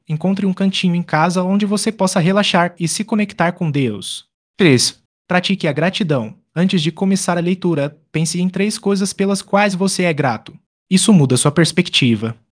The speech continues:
Superando a ansiedade com fé e tranquilidade. O papel da fé na superação da ansiedade. A fé pode ser uma luz no fim do túnel quando você se sente sobrecarregado pela ansiedade.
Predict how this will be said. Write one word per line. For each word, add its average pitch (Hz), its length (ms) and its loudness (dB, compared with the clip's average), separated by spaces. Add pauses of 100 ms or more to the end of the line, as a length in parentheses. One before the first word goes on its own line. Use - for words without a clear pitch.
(160)
Superando 175 400 0
a 156 60 2
ansiedade 170 640 0
com 180 200 -2
fé 175 400 -4
e 185 100 -2
tranquilidade. 160 760 0
O 160 60 0
papel 170 400 0
da 165 120 -2
fé 160 180 -4
na 165 120 0
superação 170 580 -4
da 170 120 0
ansiedade. 170 580 0
A 143 40 -2
fé 180 220 -2
pode 190 320 -2
ser 196 160 -2
uma 185 140 0
luz 120 280 -2
no 135 120 -4
fim 127 240 -6
do 123 120 -6
túnel 175 340 0
quando 170 280 -2
você 165 300 0
se 190 140 -4
sente 180 320 -2
sobrecarregado 170 840 0
pela 139 320 -6
ansiedade. 151 840 -4